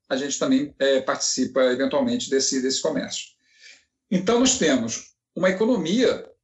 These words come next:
que veio sendo desindustrializada a partir desse modelo de commodities. E, evidentemente, o minério,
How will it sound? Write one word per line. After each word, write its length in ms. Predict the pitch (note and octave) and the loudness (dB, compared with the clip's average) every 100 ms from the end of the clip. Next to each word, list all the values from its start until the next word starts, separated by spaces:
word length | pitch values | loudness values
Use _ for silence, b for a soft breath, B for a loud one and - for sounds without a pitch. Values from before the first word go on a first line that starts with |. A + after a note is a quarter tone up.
| _ - | _ -8
que 160 | G3 | -2
veio 540 | G3 B3+ F3+ F3 D3 C3 | -2 2 2 4 2 0
sendo 500 | - D3 C3 A2 A2+ | -4 0 0 -2 -4
desindustrializada 1700 | D3+ A#3+ A#3 F3+ A3+ G3+ D#3 F3 - C3 A#2+ A2+ G#2 C3+ F#3+ A#2+ A2 | 0 0 0 0 0 0 0 -2 -4 0 0 0 -2 -2 -2 -2 -4
a 160 | D3+ | -4
partir 300 | D3+ D#3+ - | -6 -6 -4
desse 220 | D#3+ E3 | -2 -2
modelo 340 | G3 G3 B2+ B2 | -2 -2 -2 -2
de 80 | B2 | -4
commodities. 720 | A3 A#3+ D3 A2 - - - _ _ _ - | -2 0 0 -2 -8 -10 -12 _ _ _ -6
E, 160 | F3+ F3 | -2 0
evidentemente, 680 | E3 D3 C3 - C#3 F3+ - | 0 2 2 2 0 -2 0
o 60 | |
minério, 640 | F#3+ F3+ A#2+ A#2 F3 - | 2 4 4 2 0 -4